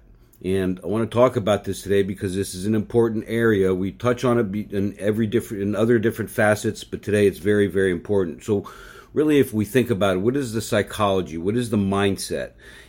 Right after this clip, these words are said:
And here's the deal. The mindset is really more of a template, guys,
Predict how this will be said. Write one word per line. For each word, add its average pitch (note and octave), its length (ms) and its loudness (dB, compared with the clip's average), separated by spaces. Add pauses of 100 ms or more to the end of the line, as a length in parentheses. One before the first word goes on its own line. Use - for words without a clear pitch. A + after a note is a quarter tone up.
And F#2+ 400 0
here's A#2+ 420 2
the A#2 80 0
deal. F#2 340 0
The E2+ 120 -6
mindset A#2+ 560 2
is G2+ 160 -2
really A2+ 340 4
more G#2+ 280 2
of F2+ 100 -2
a F2 80 -6
template, G2 640 -4
guys, F2 420 -4